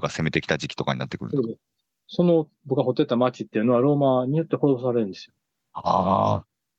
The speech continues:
Speaker 2: ローマによって滅ぼされてしまった町なので、
Speaker 1: はい。
Speaker 2: まあ、そういうのがいっぱいあったと思うんですけど、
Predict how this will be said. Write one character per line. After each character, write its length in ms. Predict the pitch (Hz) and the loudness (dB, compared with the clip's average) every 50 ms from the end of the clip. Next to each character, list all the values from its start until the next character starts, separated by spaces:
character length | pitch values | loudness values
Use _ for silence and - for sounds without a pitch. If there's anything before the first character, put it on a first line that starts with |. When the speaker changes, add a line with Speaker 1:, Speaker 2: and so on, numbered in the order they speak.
| _ _ _ _ _ _ _ _ _ _ _ _ _ _ _ _ | _ _ _ _ _ _ _ _ _ _ _ _ _ _ _ _
Speaker 2:
ロ 180 | - 139 151 139 | 0 2 2 2
ー 20 | |
マ 120 | 120 120 113 | 2 0 -2
に 80 | 113 - | -2 0
よ 140 | - 143 127 | 0 0 0
っ 60 | 110 | 0
て 80 | - _ _ _ _ _ _ _ _ _ _ | -2 _ _ _ _ _ _ _ _ _ _
滅 280 | - 127 131 139 170 - - | 0 2 2 2 0 -2 -6
ぼ 160 | 156 127 131 | -4 -2 -2
さ 120 | 120 - 120 | 0 0 0
れ 80 | 120 | 0
て 80 | - 123 | 0 0
し 100 | - 131 | 0 2
ま 100 | 117 110 | 0 0
っ 40 | - | 2
た 100 | - 110 | 0 0
町 200 | 113 104 - - | 0 0 -2 -2
な 100 | 110 101 | -2 -2
の 100 | 107 117 | 0 2
で、 80 | 143 | 2
Speaker 1:
は 60 | 143 127 | 2 2
い。 160 | 107 90 - _ _ _ _ _ _ _ - - | 2 0 -4 _ _ _ _ _ _ _ -2 0
Speaker 2:
ま 60 | 175 | 0
あ、 60 | 147 | 2
そ 140 | - 175 170 | 2 2 2
う 20 | |
い 60 | 160 | 2
う 20 | 156 - _ _ _ _ | 0 -4 _ _ _ _
の 80 | 117 110 | -2 -2
が 40 | |
い 40 | 110 | -2
っ 20 | - _ | 0 _
ぱ 100 | - 143 | 2 2
い 20 | 117 | 2
あ 40 | |
っ 20 | 113 | 2
た 120 | - 127 120 | 2 0 0
と 80 | 123 | 2
思 120 | 120 123 117 | 0 0 0
う 20 | |
ん 20 | |
で 60 | 104 - | -2 -4
す 80 | - | -6
け 100 | - 107 | -4 0
ど、 260 | 104 120 117 101 - | 2 2 2 2 -2